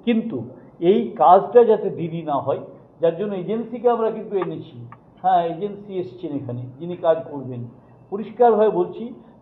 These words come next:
যে, যে স্টিপুলেটেড টাইমের মধ্যেই করতে হবে এবং, মানে, সমস্ত রকম কাজ এই ডিসেম্বরের মধ্যে শেষ করতে হবে। এটা কিন্তু পরিষ্কারভাবে আপনাদের বলে দিচ্ছি, ডিসেম্বরের মধ্যে শেষ করতে হবে।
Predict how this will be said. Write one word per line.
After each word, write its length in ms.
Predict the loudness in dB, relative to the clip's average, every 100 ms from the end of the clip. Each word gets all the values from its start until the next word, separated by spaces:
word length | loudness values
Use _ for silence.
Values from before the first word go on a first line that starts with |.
| 2
যে, 220 | 2 4
যে 100 | -2
স্টিপুলেটেড 760 | -6 -12 -8 0 2 2 0 6
টাইমের 360 | 6 6 -2
মধ্যেই 520 | -6 -6 -4 -4 -4 -14 -20 _
করতে 280 | -10 -8 2
হবে 260 | 4 4 2 0 -12 -6
এবং, 520 | 2 4 4 2 -8 -14 -20 -4
মানে, 240 | -2 -2
সমস্ত 540 | -6 -4 -4 -4 0 4
রকম 460 | 4 4 -2 0
কাজ 480 | 6 8 6 -2 -14 -20 -8
এই 140 | -8
ডিসেম্বরের 600 | -8 -6 -6 -4 -4 -4
মধ্যে 240 | -8 -12 -14
শেষ 180 | -16
করতে 160 | -20 -20
হবে। 100 | -20 -20 -20 _ _ _ _ _ _
এটা 100 | -2
কিন্তু 200 | -2 -2 -4 -4 -6
পরিষ্কারভাবে 500 | -6 2 6 8 6
আপনাদের 280 | 4 -2
বলে 180 | -4 -6
দিচ্ছি, 340 | -6 -8 -10 -12 -12 -18 -10
ডিসেম্বরের 520 | 2 2 6 4 4
মধ্যে 280 | 2 -4 -6
শেষ 240 | -6 -10
করতে 280 | -8 -12 -2
হবে। 360 | 2 2 2